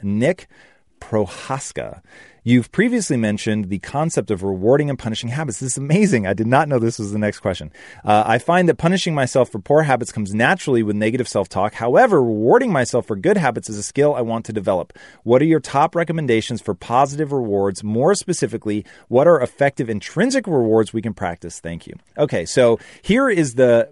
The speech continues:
the big thing with reward and punishment is it's not like you're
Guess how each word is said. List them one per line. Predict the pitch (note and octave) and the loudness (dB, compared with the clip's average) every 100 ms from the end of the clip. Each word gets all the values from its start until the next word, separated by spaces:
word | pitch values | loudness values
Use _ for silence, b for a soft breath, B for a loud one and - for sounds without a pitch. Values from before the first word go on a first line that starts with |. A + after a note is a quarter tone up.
| D3 | -4
the | A2+ A2 | -2 2
big | G#2+ B3 A3 | 4 2 2
thing | F3+ C#3 | -2 -2
with | A#2+ G#2+ | -2 -2
reward | A2 A2 D#3 F3+ | -2 4 4 4
and | E3 | 0
punishment | C#3 B2+ - A#2 | -4 -4 -6 -4
is | A#2+ A2+ | -4 -2
it's | A2 | -2
not | E3 A3 | 0 2
like | F#3+ D#3 C3+ | 2 2 4
you're | C3 B2 A#2+ | 6 8 6